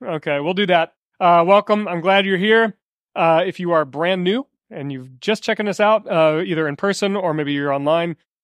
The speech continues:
and, or you've been watching online and you decided to come in person, we're so glad that you are here. We want you to experience belonging.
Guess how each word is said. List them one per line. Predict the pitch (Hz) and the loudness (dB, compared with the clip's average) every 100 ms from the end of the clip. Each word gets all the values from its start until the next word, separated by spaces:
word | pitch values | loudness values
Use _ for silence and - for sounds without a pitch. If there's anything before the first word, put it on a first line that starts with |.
| _ | _
and, | 160 147 | -6 -2
or | 156 | -2
you've | 160 | -2
been | 151 143 | -4 2
watching | 202 214 208 | 2 2 0
online | 190 185 190 | 2 2 2
and | 170 | -2
you | |
decided | 147 139 165 147 | -4 -2 -2 0
to | 151 | -4
come | 165 | -2
in | 156 | -4
person, | 165 151 151 | -4 -6 -6
we're | |
so | 135 151 | -4 -2
glad | 139 135 | -2 -2
that | 143 | -6
you | 220 147 | -6 -4
are | 139 | -4
here. | 131 190 185 160 | -2 2 4 4
We | |
want | 147 147 - | 0 0 -2
you | 143 | -6
to | 143 | -6
experience | - - 151 143 | -10 -6 -4 -4
belonging. | 139 127 117 123 170 208 | -4 -6 -4 -4 -2 -2